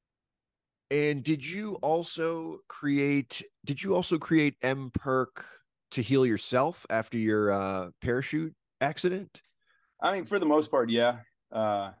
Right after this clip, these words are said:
Speaker 2: but I also had, you know, my buddies, uh, that, and, and I formulated that one with a buddy who was a marsoc guy, Marine, who was already out. Uh, and he was in the, in that space of, of the supplement industry. So he kinda steered me in the direction of, of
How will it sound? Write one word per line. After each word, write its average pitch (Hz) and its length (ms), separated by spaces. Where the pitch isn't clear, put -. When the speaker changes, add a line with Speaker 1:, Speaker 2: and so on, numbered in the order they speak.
Speaker 2:
but 113 100
I 120 60
also 123 280
had, 117 200
you 117 80
know, 110 80
my 104 120
buddies, 104 360
uh, 101 400
that, 95 180
and, 135 100
and 147 320
I 135 120
formulated 156 540
that 139 180
one 120 160
with 113 200
a - 80
buddy 113 280
who 110 100
was 104 180
a 104 40
marsoc 107 480
guy, 98 160
Marine, 101 420
who 120 80
was 123 140
already 120 280
out. 92 220
Uh, 104 60
and 104 120
he 127 140
was 120 180
in 117 80
the, 104 220
in 107 160
that 104 160
space 104 340
of, 95 220
of 92 240
the 92 160
supplement 101 480
industry. 98 420
So - 140
he 98 80
kinda 98 340
steered 127 360
me 110 100
in 104 60
the 104 80
direction 98 500
of, 90 160
of 92 160